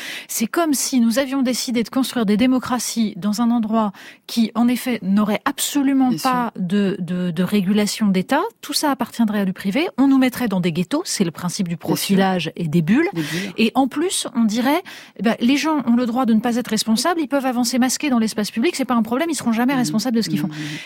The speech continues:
Speaker 1: C'est-à-dire que ce sont trois points qui,
Speaker 2: Mmh, mmh, mmh.
Speaker 1: qui sont la, la base d'une démocratie. Comment on fait ? Je, tout le monde <coughs> me dit, enfin, les, les, les gens que j'essaie d'interroger sur cette question me disent, de toute façon,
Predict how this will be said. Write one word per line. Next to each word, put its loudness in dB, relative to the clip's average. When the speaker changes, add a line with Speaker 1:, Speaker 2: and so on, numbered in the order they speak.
Speaker 1:
C'est-à-dire -2
que -2
ce -6
sont -6
trois -2
points -2
qui, -10
Speaker 2:
Mmh, 2
mmh, 2
mmh. -10
Speaker 1:
qui -6
sont -2
la, -2
la 2
base 2
d'une 6
démocratie. 0
Comment 0
on 4
fait ? -2
Je, -4
tout 2
le 4
monde 4
<coughs> 0
me 6
dit, 2
enfin, 0
les, -2
les, 0
les 0
gens 0
que -2
j'essaie -2
d'interroger 0
sur -6
cette -8
question -4
me 2
disent, 0
de -2
toute -4
façon, -2